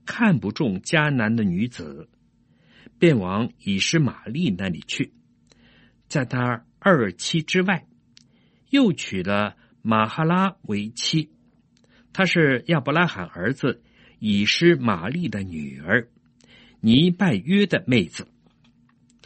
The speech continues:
以扫意识到他的两个妻子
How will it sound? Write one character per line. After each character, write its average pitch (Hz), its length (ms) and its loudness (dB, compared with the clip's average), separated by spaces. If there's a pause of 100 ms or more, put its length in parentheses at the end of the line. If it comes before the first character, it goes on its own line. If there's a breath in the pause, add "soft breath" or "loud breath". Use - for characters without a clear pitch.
(440 loud breath)
以 196 200 4
扫 98 440 -2
意 208 160 2
识 - 160 2
到 101 200 0
他 - 160 -8
的 156 120 0
两 85 180 -6
个 95 120 -4
妻 - 260 -4
子 - 260 -14